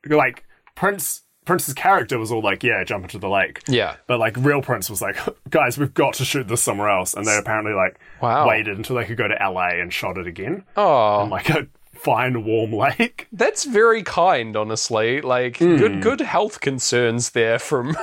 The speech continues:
Speaker 2: <laughs> from Prince. I appreciate that. 'Cause, yeah, she is, like, diving into this freezing lake. Uh, <laughs>
Speaker 1: Yeah.
Speaker 2: like, basically naked.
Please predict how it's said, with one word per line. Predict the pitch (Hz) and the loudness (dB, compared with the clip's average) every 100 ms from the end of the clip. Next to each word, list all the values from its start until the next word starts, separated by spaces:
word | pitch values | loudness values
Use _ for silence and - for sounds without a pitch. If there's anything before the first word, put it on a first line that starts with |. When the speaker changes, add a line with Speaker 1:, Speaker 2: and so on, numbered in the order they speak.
| - | 0
Speaker 2:
<laughs> | - 226 | 0 0
from | - 143 143 | -2 -2 -2
Prince. | - 135 127 - | 0 0 0 0
I | 135 | 0
appreciate | 160 - 330 - 101 104 | 0 -4 -4 -2 -2 -2
that. | 113 110 - - - - - - | -2 -2 -4 -8 -20 -20 -20 -8
'Cause, | - 175 | -4 0
yeah, | 247 139 | 2 2
she | - 214 | 0 0
is, | 247 240 | 0 0
like, | 240 175 131 | 0 0 2
diving | 160 170 165 | 4 4 0
into | 165 160 | -2 -2
this | 143 135 | -2 -2
freezing | - - 143 143 143 139 135 | -4 -4 0 2 0 0 0
lake. | 120 113 151 90 - - 143 | 2 2 2 -2 -12 -8 -4
Uh, | 127 117 117 - | 0 2 2 2
<laughs> | - | 0
Speaker 1:
Yeah. | 120 123 117 104 98 - - | 2 2 2 0 -4 -6 -2
Speaker 2:
like, | 123 120 | -2 -2
basically | 135 135 - 123 110 101 | -2 -2 -2 -4 -4 -2
naked. | 101 101 - 104 110 | -4 -4 -6 -8 -8